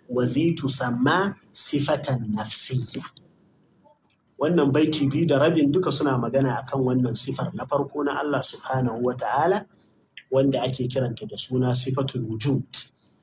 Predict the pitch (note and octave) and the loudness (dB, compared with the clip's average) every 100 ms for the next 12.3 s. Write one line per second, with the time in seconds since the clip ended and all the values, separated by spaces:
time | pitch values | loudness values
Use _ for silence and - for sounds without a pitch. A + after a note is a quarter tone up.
0 | _ - - C#3 C3 B2 B2 - - _ | _ -18 -2 2 4 2 0 -6 -16 _
1 | _ _ _ _ _ _ _ - - - | _ _ _ _ _ _ _ -2 0 0
2 | A3+ F3 F#3 C#3+ - B2+ - D#3+ D3 C3+ | 0 4 6 4 2 0 -2 -2 0 -2
3 | C3 B2 D3 F3 F3 E3 E3 - D3 D3 | -2 -2 2 4 6 8 6 4 2 4
4 | C3 C3+ B2+ C3 C3+ C3+ B2+ - A2+ A#2 | 2 0 0 0 0 0 0 -2 -6 -8
5 | - - - - G4+ - - _ _ _ | -10 -12 -10 -8 -10 -14 -20 _ _ _
6 | _ _ - C3 C#3 E3+ D3+ - D#3+ D3 | _ _ -4 2 4 4 2 2 2 4
7 | D3 C3+ - F#3 - F#3+ G#3 G#3 E3+ D#3 | 4 2 -2 -2 0 4 6 6 4 2
8 | B2+ C3 C#3 F3 D3 D3 D#3 D3+ E3 D#3 | 2 2 0 -2 -2 0 0 2 0 -2
9 | - B2 B2 - - D3+ D#3 D3+ C3+ C#3+ | -4 -4 -4 -6 -2 0 2 2 4 4
10 | D#3+ C#3+ B2+ C3 D#3 C#3 G#2 A2+ D3+ D3 | 4 4 2 2 2 2 0 -2 0 2
11 | B2+ C#3 C3+ E3 D#3+ C3+ D3 C#3+ D3 E3+ | 2 2 2 2 2 4 2 2 4 4
12 | A3+ - | 4 0